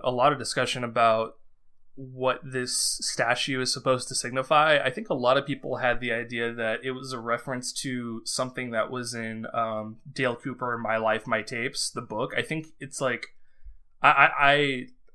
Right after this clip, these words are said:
I, I personally haven't read that, but I think people have mentioned that th-, that Cooper has, like, a, a poster in his room that's, like, supposed to resemble this. Um,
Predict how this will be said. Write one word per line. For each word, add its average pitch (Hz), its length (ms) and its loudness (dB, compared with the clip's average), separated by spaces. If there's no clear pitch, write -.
I, 135 140 6
I 135 40 4
personally 143 420 -2
haven't 117 240 2
read 113 180 -4
that, 131 240 4
but 113 380 -4
I 135 80 -2
think 139 360 -10
people 139 280 -2
have 120 100 -2
mentioned 117 420 -8
that 113 240 -8
th-, 120 200 -10
that 120 260 -4
Cooper 135 280 -6
has, 117 280 0
like, 110 240 -4
a, - 60 -4
a 110 60 -8
poster 196 840 -4
in 131 100 -4
his 120 160 -6
room 160 760 -4
that's, 147 260 -6
like, 151 220 -4
supposed 156 440 -6
to 160 80 -6
resemble 156 500 -4
this. 151 640 -4
Um, 107 760 -6